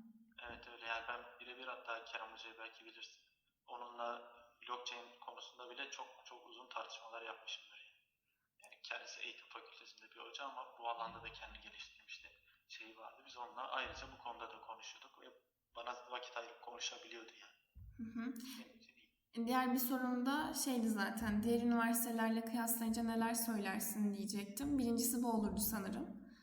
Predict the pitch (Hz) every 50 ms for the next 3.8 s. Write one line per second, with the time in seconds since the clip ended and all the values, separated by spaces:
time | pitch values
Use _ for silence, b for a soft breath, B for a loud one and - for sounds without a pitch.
0 | B B B B - - 233 220 214 214 214 208 202 208 214 220 233 247 302 -
1 | - - - - - - - - - - _ - 127 123 123 123 123 123 - -
2 | - 131 131 131 131 131 131 131 131 - - - - - 131 127 127 123 127 135
3 | 165 - - 131 127 127 127 - - - 139 139 139 135 127 120